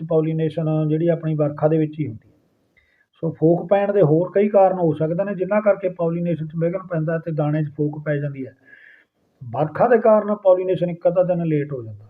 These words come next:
ਤੇ ਵਰਖਾ ਕਾਰਨ ਫੋਕ ਵਧਣਾ ਕੋਈ ਵੱਡਾ ਕਾਰਨ ਨਹੀਂ ਹੈਗਾ। ਇਸ ਲਈ ਘਬਰਾਉਣ ਦੀ ਜ਼ਰੂਰਤ ਨਹੀਂ, ਮਨ ਦੇ ਵਿੱਚੋਂ ਕੱਢ ਦਿਓ ਕਿ ਝੋਨਾ ਸਾਡਾ ਨਸਾਰੇ ਦੇ ਵਕਤ, ਅਹ, ਮੀਂਹ ਪੈ ਗਿਆ ਤੇ ਸਾਡੇ ਦਾਣੇ 'ਚ ਫੋਕ ਪੈ ਜੂ, ਹੁਣ ਝਾੜ ਘੱਟ ਜੂਗਾ। ਇਸ ਤਰ੍ਹਾਂ ਦੀ ਕੋਈ ਗੱਲ ਨਹੀਂ ਹੈਗੀ ਦੋਸਤੋ।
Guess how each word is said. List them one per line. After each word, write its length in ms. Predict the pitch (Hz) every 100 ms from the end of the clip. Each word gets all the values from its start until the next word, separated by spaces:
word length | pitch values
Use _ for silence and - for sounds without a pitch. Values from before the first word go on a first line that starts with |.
| _ _ _ _ _ _
ਤੇ 100 | 151
ਵਰਖਾ 380 | 147 156 156 170
ਕਾਰਨ 320 | 170 180 180
ਫੋਕ 380 | 165 156 165 170
ਵਧਣਾ 280 | 185 196 190
ਕੋਈ 180 | 185 165
ਵੱਡਾ 280 | 147 147
ਕਾਰਨ 380 | 143 143 135 139
ਨਹੀਂ 140 | 147 156
ਹੈਗਾ। 280 | 185 185 - _ _ _ -
ਇਸ 220 | 175 175
ਲਈ 280 | 175 180 185 185
ਘਬਰਾਉਣ 340 | 180 180 160
ਦੀ 120 | 156 156
ਜ਼ਰੂਰਤ 420 | 151 151 151 165
ਨਹੀਂ, 140 | 165
ਮਨ 220 | 156 147
ਦੇ 100 | 143
ਵਿੱਚੋਂ 240 | 156 151 151
ਕੱਢ 220 | 143 147
ਦਿਓ 200 | 160 175
ਕਿ 120 | 170
ਝੋਨਾ 360 | 165 175 147 143
ਸਾਡਾ 300 | 147 143 156
ਨਸਾਰੇ 460 | 151 147 143 143
ਦੇ 120 | 151 151
ਵਕਤ, 500 | 147 147 - 147 147 _ - _ _ _ _ _ _ _ -
ਅਹ, 400 | 156 151 151 156 151 143
ਮੀਂਹ 220 | 156 180
ਪੈ 180 | 156 147
ਗਿਆ 180 | 170
ਤੇ 140 | 170 165
ਸਾਡੇ 280 | 151 151 151
ਦਾਣੇ 260 | 147 147
'ਚ 120 | 147
ਫੋਕ 280 | 147 131 135
ਪੈ 140 | 160 160
ਜੂ, 140 | 170
ਹੁਣ 160 | 160 170
ਝਾੜ 280 | 190 175 143 175
ਘੱਟ 60 |
ਜੂਗਾ। 360 | 151 - 104 98 _ _ _ _ -
ਇਸ 100 | 151 160
ਤਰ੍ਹਾਂ 160 | 151
ਦੀ 100 | 151
ਕੋਈ 240 | 151 147 165
ਗੱਲ 160 | 165
ਨਹੀਂ 140 | 170 165
ਹੈਗੀ 200 | 170 175
ਦੋਸਤੋ। 440 | 175 - 185 180